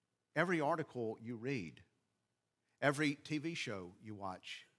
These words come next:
every song lyric that gets drilled into your head, every speech you hear, every movie you watch comes from a perspective.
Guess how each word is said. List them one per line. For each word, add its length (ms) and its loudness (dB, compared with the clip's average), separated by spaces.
every 260 4
song 480 4
lyric 360 0
that 260 -6
gets 420 -4
drilled 420 2
into 160 -8
your 160 -4
head, 380 -6
every 280 4
speech 680 -2
you 160 -6
hear, 380 -10
every 540 4
movie 580 0
you 160 -4
watch 560 -2
comes 380 6
from 320 0
a 60 0
perspective. 720 -6